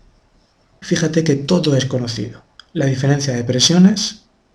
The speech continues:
entre los puntos uno y dos se proporciona en el enunciado.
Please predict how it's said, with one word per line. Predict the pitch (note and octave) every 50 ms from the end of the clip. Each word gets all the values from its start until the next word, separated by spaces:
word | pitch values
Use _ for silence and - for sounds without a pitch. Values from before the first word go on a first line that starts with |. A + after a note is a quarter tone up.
| _ _ _ _ _ _ _ _ _ _ _
entre | - C3+ B2+ - C3
los | B2 A2+
puntos | - C3 C3 B2 B2 B2 A2+ -
uno | C3 B2
y | B2+
dos | C3 D#3+ F3+ F#3+ F#3+ - - - - _ _
se | - - -
proporciona | - C3+ B2 B2 B2+ A#2+ - - B2+ B2 A#2+ A#2
en | A#2 A2+
el | A2
enunciado. | A2 G#2+ - A#2 G#2+ - - -